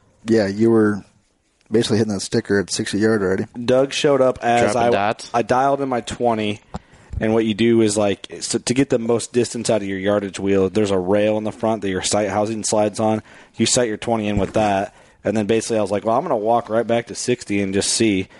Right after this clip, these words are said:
Speaker 2: And I have enough experience with H H As. I'm like, "I'm probably in that fifty-something number on my yardage tape," and I was, like, kinda right in the money. So
Speaker 3: Yep.
Speaker 2: threw, threw some arrows down there, and it's like, man, how, what other brand can you just be like, sling a few arrows,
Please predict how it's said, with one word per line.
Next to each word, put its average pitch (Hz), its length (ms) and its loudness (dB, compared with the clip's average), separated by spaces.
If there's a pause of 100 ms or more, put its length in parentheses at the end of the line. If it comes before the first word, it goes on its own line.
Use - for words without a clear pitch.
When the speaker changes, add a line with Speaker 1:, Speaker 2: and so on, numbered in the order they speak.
(220)
Speaker 2:
And 110 120 0
I 127 60 2
have 117 80 0
enough 110 200 -2
experience 110 460 -2
with 101 80 0
H 104 180 2
H 98 120 -2
As. 107 180 0
I'm 104 80 -10
like, 107 120 -4
"I'm 156 200 0
probably 131 280 2
in 113 80 0
that 110 180 -2
fifty-something 127 1000 0 (400)
number 123 600 0
on 104 120 -6
my 104 120 0
yardage 110 420 0
tape," 120 240 0
and 101 80 -4
I 101 80 -2
was, 98 160 -4
like, 95 220 -4
kinda 104 220 -4
right 95 180 0
in 90 100 -6
the 90 60 -8
money. 90 300 -2
So 95 280 0
Speaker 3:
Yep. 90 180 0 (460)
Speaker 2:
threw, 117 260 4
threw 120 280 0
some 104 140 -2
arrows 107 240 2
down 113 220 0
there, 104 180 0
and 95 100 -4
it's - 80 -6
like, 92 220 -2
man, 104 240 0
how, 113 200 0 (140)
what 120 200 0
other 127 240 2
brand 107 440 -2
can 104 120 -8
you 104 120 0
just 98 220 -2
be 107 140 4
like, 98 340 0 (960)
sling - 420 0
a 110 60 -2
few 123 240 2
arrows, 107 480 2